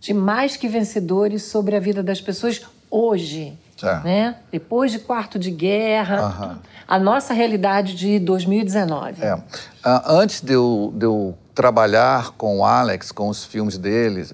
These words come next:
Speaker 2: eu já trabalhava com alguns filmes cristãos, né? E não tinham tanto impacto. Eu, eu, eu,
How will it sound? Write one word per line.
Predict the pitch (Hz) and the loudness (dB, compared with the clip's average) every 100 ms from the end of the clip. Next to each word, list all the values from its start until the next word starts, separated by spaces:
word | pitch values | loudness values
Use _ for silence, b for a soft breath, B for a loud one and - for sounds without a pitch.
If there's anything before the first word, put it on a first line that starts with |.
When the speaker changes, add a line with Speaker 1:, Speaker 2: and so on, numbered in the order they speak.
| - | -6
Speaker 2:
eu | 120 | -2
já | 135 | -2
trabalhava | 123 139 131 123 123 | 0 2 4 4 2
com | 120 117 | 0 0
alguns | 113 110 110 - | 2 0 -2 -6
filmes | - 117 107 98 | -4 -2 -2 -4
cristãos, | - - - 80 65 - - - | -12 -14 -10 -10 -10 -14 -18 -12
né? | 82 76 - B B B B B B - | -10 -10 -14 B B B B B B -8
E | 180 180 185 180 160 120 113 - | -4 -2 0 -2 -4 -10 -20 -8
não | 185 190 214 | 2 2 2
tinham | - - 202 | -2 -2 -2
tanto | 190 208 196 196 | 2 0 2 0
impacto. | 175 - 156 156 151 - - 127 127 | 0 2 2 4 0 -8 -4 -2 0
Eu, | 156 160 - | 2 2 4
eu, | 151 151 135 | 4 4 2
eu, | 151 | 0